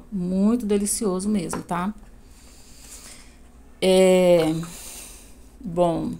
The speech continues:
deixa eu ver aqui. Ah, agora eu vou mostrar só hidratante que eu comprei, né? É... Comprei... Alguns hidratantes,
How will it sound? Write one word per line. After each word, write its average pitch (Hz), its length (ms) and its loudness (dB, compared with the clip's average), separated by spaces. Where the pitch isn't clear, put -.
deixa 170 220 0
eu 185 60 0
ver 180 140 -4
aqui. - 380 -12
Ah, 196 240 -2
agora 190 240 4
eu - 20 -2
vou 202 100 0
mostrar 208 300 2
só 214 220 4
hidratante 247 640 0
que - 80 -8
eu 196 60 0
comprei, 185 600 -4
né? 214 300 -4
É... 165 480 -4
Comprei... 175 840 -2
Alguns 185 280 -2
hidratantes, 196 1120 0